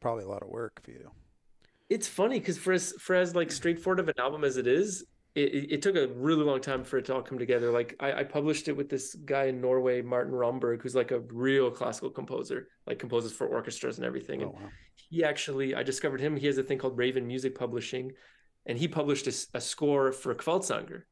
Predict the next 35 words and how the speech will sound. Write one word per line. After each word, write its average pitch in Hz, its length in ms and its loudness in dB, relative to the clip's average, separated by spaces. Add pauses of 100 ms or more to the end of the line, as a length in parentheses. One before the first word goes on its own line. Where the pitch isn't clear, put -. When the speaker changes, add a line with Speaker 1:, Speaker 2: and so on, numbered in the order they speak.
(160)
Speaker 1:
Oh, 120 100 -4
nice. 113 300 -6
Speaker 2:
And 127 100 -4
so 127 120 2
Speaker 1:
Yeah. 120 120 2
Speaker 2:
that's 131 220 -8
how 139 80 2
I 131 80 2
kinda 131 260 -2
discovered 123 560 -2
that. 135 360 0
And 131 180 0
then 139 380 2 (360)
I 131 200 2
was 123 200 0
like, 117 160 0
I 123 80 0
listened 180 240 0
to 143 60 2
it. 120 40 0
I 117 40 2
was 117 80 -2
like, 120 140 -10 (100)
and 147 120 0
I 151 60 4
was 156 120 0
always 180 220 4
thinking 151 260 -4
about 135 200 2
this 135 240 -4
sort 135 200 -2
of, 120 40 -2
like, 120 160 0
minimalist 123 540 0
solo, 120 500 2